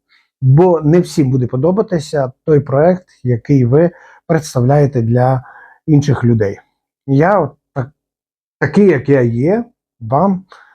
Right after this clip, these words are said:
представляю свій проект, в якому намагаюся ділитися певними думками, роздумами про своє життя. А сьогоднішня тема: «Кому ти потрібний?».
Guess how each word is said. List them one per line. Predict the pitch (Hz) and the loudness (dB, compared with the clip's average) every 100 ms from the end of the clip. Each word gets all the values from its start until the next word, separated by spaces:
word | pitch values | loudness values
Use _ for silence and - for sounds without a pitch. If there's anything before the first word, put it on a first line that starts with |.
| _ | _
представляю | - 123 - 131 139 151 | -6 -6 0 2 4 2
свій | 131 139 120 | 2 0 0
проект, | 135 147 190 185 | 2 2 0 0
в | |
якому | 135 127 151 147 | -4 0 0 2
намагаюся | 120 117 117 147 185 - 123 | 0 0 0 2 0 0 -4
ділитися | 113 123 151 151 - - | -2 -2 -4 -6 -12 -4
певними | 135 127 117 110 | 0 0 0 -2
думками, | 107 117 151 214 214 - - | -6 -4 0 2 0 0 -2
роздумами | 127 156 147 139 123 117 | 0 2 2 2 0 -4
про | - | -8
своє | - 127 127 | -4 2 2
життя. | 107 107 - 98 - _ | 2 -4 -4 -6 -8 _
А | 135 | -6
сьогоднішня | - 175 196 196 180 170 | 0 2 2 0 -2 -4
тема: | 202 208 190 | -2 0 -2
«Кому | 165 - 170 190 | -4 -2 0 0
ти | 185 170 | 0 -2
потрібний?». | 151 151 147 107 98 | -2 2 2 0 -8